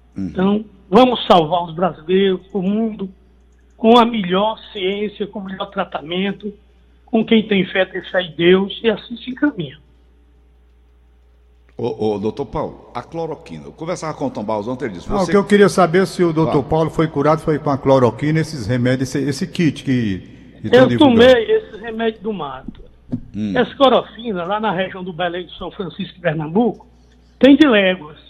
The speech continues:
Speaker 1: Uhum.
Speaker 2: Você tira a casca e faz o chá.
Speaker 1: Uhum.
Speaker 2: Na época, o pessoal tinha muito medo que o cabo tomava o chá e às vezes saía caindo.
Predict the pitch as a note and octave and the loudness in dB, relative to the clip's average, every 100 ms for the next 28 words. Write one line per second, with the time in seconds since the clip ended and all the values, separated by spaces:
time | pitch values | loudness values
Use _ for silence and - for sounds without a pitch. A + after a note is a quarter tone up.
0 | _ _ - G2+ D#2 D#2+ - - - G#3 | _ _ -10 -10 -8 -12 -14 -20 -16 -12
1 | - A3 A3 A3 F#3 E3+ G#3 G#3+ B3 - | -2 -2 -2 -2 -2 -2 -6 -8 -8 -12
2 | A#3+ - A3 B3 - - D3 C3+ - _ | -8 -2 -4 -4 -10 -6 -6 -8 -18 _
3 | - F#2+ E2 D#2+ - _ _ - G#3+ B3+ | -12 -12 -10 -14 -16 _ _ 0 2 4
4 | B3+ - G#3+ A#3 - G#3 - G#3 A3+ A#3+ | 2 -4 -10 -8 -6 -10 -4 -4 -4 -8
5 | F#3 G#3+ A#3 B3 B3 B3+ B3+ A3+ A3 G#3+ | -4 -4 -4 -6 -4 -4 -4 0 2 2
6 | - A3 A3+ G#3+ A#3+ A3+ A#3+ A#3+ A#3 B3+ | 0 -2 -2 -4 -6 -6 -6 -6 -6 -4
7 | A#3+ G3+ G3+ | -4 -6 -10